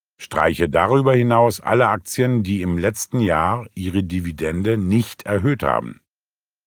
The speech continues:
Schritt sechs. Streiche alle Aktien, die im Durchschnitt der letzten drei Jahre weniger als dreiunddreißig Prozent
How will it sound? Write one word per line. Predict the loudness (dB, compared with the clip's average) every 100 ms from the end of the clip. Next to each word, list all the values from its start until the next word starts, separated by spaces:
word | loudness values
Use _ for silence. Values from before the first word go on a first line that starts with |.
| _ _ _
Schritt | -6 -4 -4 -4
sechs. | -2 -2 -2 -14 -16 _ _ _ _ _ _
Streiche | -8 0 0 2 0 2
alle | 2 2
Aktien, | 0 -4 -2 0 2 0 -4
die | -4
im | -4 -2
Durchschnitt | 0 -2 -2 -4 -2
der | -2
letzten | -2 -4 -6 -4
drei | 0 0
Jahre | 0 0 -2 0 -2 -2
weniger | -2 2 2 4 2
als | 2 -4 -2
dreiunddreißig | 0 0 0 0 -2 -4 -6
Prozent | -4 -2 -2 -2 -4